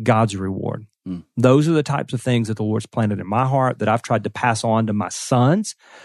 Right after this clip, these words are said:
Speaker 1: When we talk about them, they, they became ways that we could say, "Hey, you know, let, let's not be passive in this. We need to, this is an opportunity for you to lead." You know, uh, "Hey, I'm expecting a greater reward. You wanna put that away?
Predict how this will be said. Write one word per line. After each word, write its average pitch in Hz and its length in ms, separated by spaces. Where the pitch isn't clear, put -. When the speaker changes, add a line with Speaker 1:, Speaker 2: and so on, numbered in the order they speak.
Speaker 1:
When - 120
we 101 60
talk - 440
about 156 340
them, 170 260
they, 120 120
they 117 120
became 120 340
ways 123 440
that 123 120
we 127 300
could 120 240
say, 120 200
"Hey, 117 380
you 110 100
know, 113 160
let, 110 180
let's 120 140
not 135 120
be 139 100
passive 139 420
in 98 100
this. 95 260
We 113 60
need 101 180
to, 98 140
this 107 180
is 120 60
an 117 80
opportunity 127 380
for 127 120
you 127 120
to 143 60
lead." 123 480
You 110 140
know, 107 360
uh, 107 220
"Hey, 131 240
I'm 107 120
expecting 110 580
a 107 40
greater 120 380
reward. 101 520
You 110 100
wanna 120 140
put - 260
that 165 140
away? 143 140